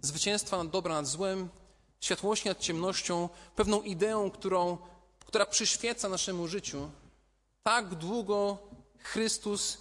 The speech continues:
Jezus jest okej. To wtedy nie ma problemu. Problem rodzi się wtedy,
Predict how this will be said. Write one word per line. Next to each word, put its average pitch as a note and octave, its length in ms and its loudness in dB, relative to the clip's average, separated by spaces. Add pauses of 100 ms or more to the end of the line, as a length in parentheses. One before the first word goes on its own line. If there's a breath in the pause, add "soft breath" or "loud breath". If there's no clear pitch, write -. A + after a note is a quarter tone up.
(160)
Jezus F3+ 580 2
jest E3 240 -2
okej. C#3 440 -6 (1040)
To G#3 100 2
wtedy G#3+ 200 -2
nie G#3+ 80 2
ma G3+ 100 4
problemu. D3+ 460 -2 (1400)
Problem A3+ 280 4
rodzi G#3+ 280 4
się G3+ 160 2
wtedy, D#3+ 500 0